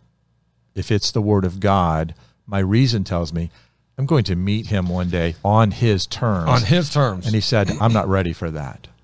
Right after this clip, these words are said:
Speaker 2: Yeah, and, and he's gonna have to answer for his decisions. And guys, that's what I'm telling you. And the reason that, uh, uh, we have these podcasts, and, and even though some of it's difficult, and listen, I, I totally understand.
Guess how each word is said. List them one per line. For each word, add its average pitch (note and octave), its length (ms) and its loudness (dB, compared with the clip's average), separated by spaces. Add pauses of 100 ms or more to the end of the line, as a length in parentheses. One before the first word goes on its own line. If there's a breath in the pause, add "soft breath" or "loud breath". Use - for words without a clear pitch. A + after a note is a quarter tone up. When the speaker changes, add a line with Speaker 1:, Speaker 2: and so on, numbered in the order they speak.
(100)
Speaker 2:
Yeah, A#2+ 260 2
and, A#2+ 140 0
and C3 300 2
he's C3 260 4
gonna C#3 120 2
have C3+ 160 2
to B2+ 160 -4 (140)
answer A#2+ 720 2 (420)
for B2+ 300 4
his A#2+ 240 4
decisions. G#2 720 0 (100)
And A#2+ 360 2 (920 soft breath)
guys, B2+ 240 4
that's C#3+ 200 2
what E3 200 2 (180)
I'm B2 160 0
telling C3 380 4
you. G#2+ 320 -2
And A2 100 -4
the A2 60 0
reason C#3 300 2
that, B2+ 220 -2 (720)
uh, A2 40 -2 (380)
uh, G#2+ 60 -2
we A2 120 2
have B2+ 220 4
these A2+ 180 -2
podcasts, A2+ 600 -2 (500 soft breath)
and, B2 240 0
and C3 100 6
even F#3 160 6
though F3+ 120 6
some E3+ 220 2
of D#3 120 4
it's A#2+ 100 -4
difficult, A#2 440 2
and A#2 100 2
listen, B2 300 2 (120)
I, C#3+ 280 2 (360)
I A#2 260 2
totally C#3 460 4
understand. B2+ 560 -2